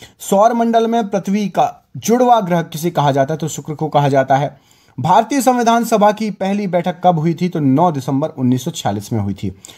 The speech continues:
संविधान सभा का स्थायी अध्यक्ष किसे चुना गया था? तो डॉक्टर राजेंद्र प्रसाद को संविधान सभा का स्थायी अध्यक्ष चुना गया था।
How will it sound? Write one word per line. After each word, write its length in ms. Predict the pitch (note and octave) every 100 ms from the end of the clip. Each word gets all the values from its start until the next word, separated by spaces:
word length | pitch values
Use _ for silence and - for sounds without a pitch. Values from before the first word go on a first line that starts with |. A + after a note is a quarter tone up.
| _
संविधान 440 | - F#3+ G3 A#3+
सभा 220 | A#3+ A3 A3
का 180 | A3
स्थायी 300 | G#3 - F3+
अध्यक्ष 280 | D3+ D3 -
किसे 220 | - F#3+
चुना 220 | F#3 F3+ E3
गया 160 | D#3
था? 200 | F3+ F3+ - -
तो 60 | F3
डॉक्टर 360 | F#3+ F#3+ A#3
राजेंद्र 360 | F3+ E3 F#3 F#3+
प्रसाद 280 | - D#3+ D3
को 160 | G3
संविधान 400 | G3 D3+ C3+ C#3
सभा 220 | C#3 B2 B2
का 340 | F3 - A2 _ B2+
स्थायी 260 | - A#2
अध्यक्ष 260 | A2 A2+ -
चुना 160 | G#2+
गया 100 | G#2
था। 220 | G#2 F2+